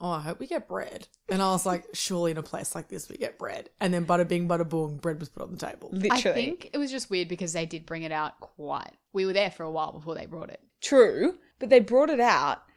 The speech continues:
Speaker 2: and we go, "Oh, yes, been dying for this piece of bread." We were all ravenous. Grab the piece of bread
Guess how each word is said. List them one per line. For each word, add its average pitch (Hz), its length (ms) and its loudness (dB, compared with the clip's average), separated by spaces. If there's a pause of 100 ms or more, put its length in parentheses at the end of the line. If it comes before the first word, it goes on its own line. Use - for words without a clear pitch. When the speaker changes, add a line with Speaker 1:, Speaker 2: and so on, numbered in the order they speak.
(140)
Speaker 2:
and 214 520 -2 (180)
we 208 100 -2
go, 208 220 4 (100)
"Oh, 202 140 2
yes, 175 500 -6
been 175 340 -8
dying 185 400 -4
for - 80 -20
this 185 140 -8
piece 175 240 -10
of 165 80 -14
bread." 175 240 -4
We 180 60 -4
were 165 100 -4
all 190 380 2 (160)
ravenous. 190 720 -2 (400)
Grab 240 200 6
the 233 60 -12
piece 247 200 -2
of 202 80 -8
bread 220 320 -2